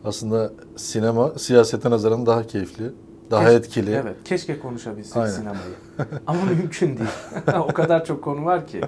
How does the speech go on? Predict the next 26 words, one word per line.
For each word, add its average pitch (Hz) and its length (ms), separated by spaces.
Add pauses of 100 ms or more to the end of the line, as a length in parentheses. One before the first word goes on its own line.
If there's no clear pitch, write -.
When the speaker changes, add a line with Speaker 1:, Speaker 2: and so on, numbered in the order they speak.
(800)
Speaker 2:
Belki 170 300
vakit 170 260
kalırsa 160 440
biraz, 139 280 (220)
e, 120 40
Speaker 1:
Olur, 110 60
Speaker 2:
o 110 120
Speaker 1:
hay 98 40
hay. 104 120
Speaker 2:
filmlerden 131 440
de 139 40
Speaker 1:
Hay 127 60
hay, 127 80
Speaker 2:
bahsederiz. 98 460
Speaker 1:
hay 95 120
hay. 85 100 (560)
Speaker 2:
Şimdi 180 220
siz 185 140
Ocak 185 340
Medya'da 147 680
zaten 110 420
yazıyorsunuz 104 560
Speaker 1:
Evet. 92 100
Speaker 2:
uzun 107 160
süredir. 95 420
Şöyle 120 340